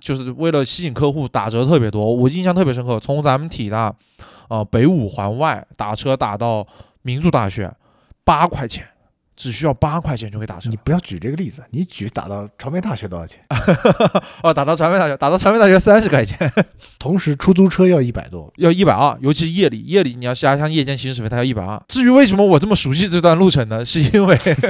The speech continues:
Speaker 1: <laughs> 是因为当时谈那个女朋友啊，我前女友是在明珠大，那不，我前女友是在那个传媒大学，然后那个时候有时候晚上会打车过来找她玩，然后那个时候就发现，哇，真的好贵啊。但是有了 Uber，就整个世界改变了。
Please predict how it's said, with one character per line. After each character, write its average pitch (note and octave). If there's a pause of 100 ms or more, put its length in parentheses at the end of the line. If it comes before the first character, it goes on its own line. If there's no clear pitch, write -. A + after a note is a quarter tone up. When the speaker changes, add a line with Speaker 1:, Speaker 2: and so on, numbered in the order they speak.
(360)
Speaker 1:
<laughs> -
是 G#3+
因 G#3
为 G3+
当 G3+
时 G3+
谈 D3+
那 D#3+
个 E3+
女 C3
朋 A2
友 A#2+
啊， A2
我 A2
前 C3
女 F3
友 C#3
是 A2
在 A#2 (100)
明 A#2+
珠 B2
大， A#2+ (140)
那 B2+
不， B2 (140)
我 C#3
前 E3+
女 F#3+
友 G3+
是 C#3
在 C3+ (300)
那 C3+
个 C3
传 C3
媒 F3+
大 D#3+
学， A2+
然 G#2+
后 D3
那 F#3
个 F#3
时 D#3
候 D#3+
有 C3
时 A#2+
候 D#3
晚 B2
上 B2
会 D#3
打 A#2
车 B2
过 C3+
来 C#3
找 G#2
她 G2+
玩， G#2 (420)
然 A#2+
后 B2+
那 C#3
个 C#3
时 B2
候 B2
就 B2+
发 B2
现， A#2+
哇， A#2
真 C3+
的 D3+
好 G#2
贵 A2+
啊。 G2+ (520)
但 D#3+
是 D3+
有 B2
了 B2
Uber， D3
就 A#2+ (160)
整 B2+
个 B2
世 D#3+
界 C3+
改 G#2+
变 G#2+
了。 -